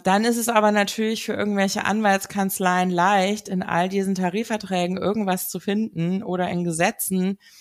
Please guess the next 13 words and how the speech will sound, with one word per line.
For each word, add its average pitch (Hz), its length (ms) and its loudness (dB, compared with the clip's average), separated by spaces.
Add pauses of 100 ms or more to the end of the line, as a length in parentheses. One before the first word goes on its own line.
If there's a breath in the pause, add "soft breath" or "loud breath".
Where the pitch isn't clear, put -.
(420 loud breath)
wo 190 140 2
man 190 240 2
sagt, 175 580 2
ja, 185 220 2
guck - 240 -8
mal 190 100 0
hier, 202 480 0 (120)
das 190 220 0
ist 180 120 -6
in 185 100 0
dem 185 200 0
Tarifvertrag 185 760 -2
geregelt, 208 840 -2